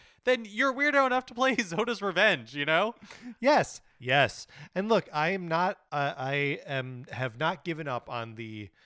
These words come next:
Speaker 2: uh, N E S Switch Online. I think they are still going to add stuff to it occasionally, but, like, if, you know, they just did Earthbound Beginnings, but they did one game,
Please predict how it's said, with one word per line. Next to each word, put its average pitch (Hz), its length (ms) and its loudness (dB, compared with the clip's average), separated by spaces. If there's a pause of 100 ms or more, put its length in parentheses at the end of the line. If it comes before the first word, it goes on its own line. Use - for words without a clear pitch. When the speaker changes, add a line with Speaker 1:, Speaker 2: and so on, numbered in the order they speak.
(260)
Speaker 2:
uh, 117 160 -6
N 120 160 -6
E 123 80 -2
S 117 160 -4
Switch 120 240 -10
Online. 107 380 -8
I 101 80 -14
think 110 180 -14
they 110 160 -10
are 104 160 -8
still 123 300 -10
going 135 180 -8
to 135 160 -8
add 113 180 -6
stuff - 220 -12
to 120 160 -10
it 117 80 -12
occasionally, 160 840 -8 (440)
but, 139 200 -4
like, 120 360 -4 (720)
if, 139 300 -4 (160)
you 123 160 -12
know, 104 220 -14
they 131 160 -4 (240)
just 117 200 -10
did 165 140 -2
Earthbound 220 380 -2
Beginnings, 196 560 -6
but 139 220 -8
they 143 100 -6
did 123 240 -4 (240)
one 127 340 -4
game, 113 400 -10